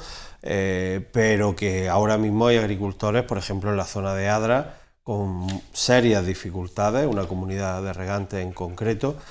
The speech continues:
que sus pozos se, se les han secado y prácticamente están regando, de tener tres pozos se han quedado con uno y evidentemente pues no llegan, ¿no? Luego, eh, pozos en el poniente que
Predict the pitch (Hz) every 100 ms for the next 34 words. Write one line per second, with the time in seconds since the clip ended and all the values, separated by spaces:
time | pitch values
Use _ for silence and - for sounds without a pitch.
0 | - - - 110 - 107 104 98 87 -
1 | 110 - 113 - 98 90 - - 98 101
2 | 104 - 92 117 127 175 - - 95 85
3 | 90 - 104 104 107 98 - 98 101 107
4 | 117 98 - - - - 110 - 110 120
5 | 110 110 139 135 104 95 101 104 104 98
6 | - - 104 131 143 185 - - _ _
7 | 113 107 92 90 92 92 92 92 101 98
8 | 92 98 87 80 82 92 113 101 104 110
9 | 123 - - - - 98 98 117 107 120
10 | 110 107 104 98 - 101 131 139 131 90
11 | - - _ _ _ _ 110 104